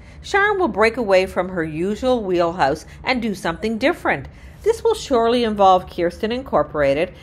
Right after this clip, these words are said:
and her plans to generate some positivity. Back with Victor, he'll feel the need to take charge of a situation. If Adam and Victoria Newman go too far in their competition with each other, Victor might have to intervene.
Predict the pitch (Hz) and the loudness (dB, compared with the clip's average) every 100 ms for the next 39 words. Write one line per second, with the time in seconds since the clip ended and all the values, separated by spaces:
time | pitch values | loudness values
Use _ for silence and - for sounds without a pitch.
0 | - - 262 302 381 - 175 160 180 - | -8 -2 0 0 -2 -2 0 0 -4 -10
1 | 226 156 143 151 127 139 - 202 - 135 | -6 -6 -4 -2 -2 -4 -8 -8 0 0
2 | 143 190 - 427 403 170 110 - - - | 0 -4 -4 -2 -2 -4 -6 -14 -20 -20
3 | - - - 466 466 381 185 202 - 185 | -20 -4 0 0 0 -2 0 -2 -2 -2
4 | - - - 427 - 370 359 311 233 202 | -2 -4 -2 0 2 2 2 0 0 -2
5 | 196 233 247 196 - 160 147 147 175 190 | -4 -6 -4 -4 0 2 2 0 -6 -6
6 | 156 151 185 190 233 277 165 139 - - | -8 -6 -4 -2 -2 -4 -8 -8 -14 -20
7 | - 247 254 220 247 302 320 302 - - | -8 -6 0 4 4 2 -2 -6 -6 -2
8 | 220 220 202 202 196 185 175 175 175 277 | -2 0 -2 -2 -2 -2 2 2 0 -6
9 | 277 208 175 180 - 190 196 196 202 214 | 0 4 6 4 2 -2 -4 -2 -6 -4
10 | 214 202 185 185 175 170 160 151 135 120 | -6 -6 -6 -8 -6 -6 -8 -4 -2 -2
11 | 127 190 - - - 302 403 427 359 262 | -2 -4 -8 -20 -6 -4 -2 0 0 0
12 | 240 - 202 240 269 294 226 196 185 233 | -2 -2 0 0 -2 -4 -4 -4 -4 -4
13 | 214 320 240 123 | -2 -2 -2 -6